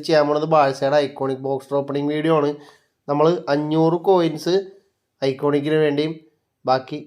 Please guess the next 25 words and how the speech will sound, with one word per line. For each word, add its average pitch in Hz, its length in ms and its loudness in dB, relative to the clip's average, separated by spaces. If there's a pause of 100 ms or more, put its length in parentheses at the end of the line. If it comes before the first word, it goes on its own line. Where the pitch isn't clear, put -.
ഇരുന്നൂറ്റമ്പത് 139 680 -4
കോയിൻസ് 147 440 -2 (640)
ഉള്ളതെന്ന് 139 400 -2
വെച്ചാൽ 143 240 -4
നമുക്ക് 139 240 -8 (1080)
ഫീച്ചർ 135 380 -4 (220)
പ്ലെയറിന് 139 400 -4
വേണ്ടിയാണ്. 139 420 0
ഡി 131 80 -4 (160)
ആർ 127 140 -4
ബി 139 140 -2
എന്നുള്ളൊരു 156 440 -2 (200)
ഫീച്ചർ 143 340 -6
പ്ലെയർ 143 240 0
വന്നിട്ടുണ്ട്. 147 280 -2 (100)
നല്ല 131 220 -4
അടിപ്പൻ 135 300 -4
കാർഡാണ്. 135 400 2
അപ്പോൾ 127 180 -6
എന്താണെങ്കിലും 135 480 -4 (540)
ഓരോ 143 160 4 (140)
രണ്ട് 156 260 2 (240)
ഡ്രോയേ 170 320 6 (120)
ചെയ്യുന്നുള്ളൂ 180 360 4
അതിനകത്ത്. 156 360 0